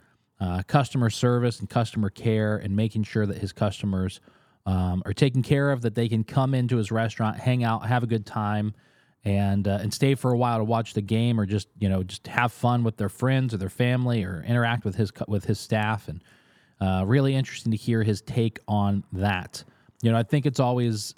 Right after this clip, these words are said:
um, enlightening and, and, and, uh, refreshing to hear a restaurant owner whose, uh, main focus is that, it's customer care. And when I think of a com-, a restaurant, like a community-based restaurant,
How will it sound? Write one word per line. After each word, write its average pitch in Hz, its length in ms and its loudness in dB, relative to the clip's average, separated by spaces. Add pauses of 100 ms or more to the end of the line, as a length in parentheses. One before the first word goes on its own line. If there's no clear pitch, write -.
um, 98 520 0 (540)
enlightening 110 560 2
and, 95 180 0
and, 104 300 0
and, 98 580 0
uh, 98 200 0
refreshing 120 500 0
to 107 60 -2
hear 110 340 0
a 95 80 -2
restaurant 107 480 -2
owner 98 300 0
whose, 95 400 -2 (580)
uh, 92 400 0
main 113 360 2
focus 117 500 0
is 92 140 0
that, 101 280 -2
it's - 120 -14
customer 92 440 -4
care. 92 400 -4 (300)
And 113 120 6
when 160 120 4
I - 20 2
think 285 240 0
of 220 80 0
a 151 100 2
com-, - 280 -6
a 131 60 2
restaurant, 147 440 0
like 120 140 0
a 110 40 -4
community-based 131 920 0
restaurant, 104 540 -2